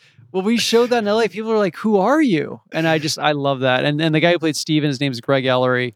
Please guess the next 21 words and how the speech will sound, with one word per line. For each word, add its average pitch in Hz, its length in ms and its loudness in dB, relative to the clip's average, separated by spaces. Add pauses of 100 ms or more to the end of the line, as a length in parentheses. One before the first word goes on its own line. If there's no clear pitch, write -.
(720)
He 185 200 0
just 147 240 -2
was 123 100 -4
so 139 240 2
sincere 123 680 -4
and, 120 380 -6
um, 120 440 -2 (360)
just, - 280 -4
yeah. 127 340 0
I 139 60 0
mean, 135 100 2
he, 143 180 2
he 151 160 2
really 147 280 2
saved 131 320 0
The 127 100 -2
Room 120 300 -4
from, 123 420 -10 (540)
from 131 160 -2
being, 123 360 2
like, 117 460 -4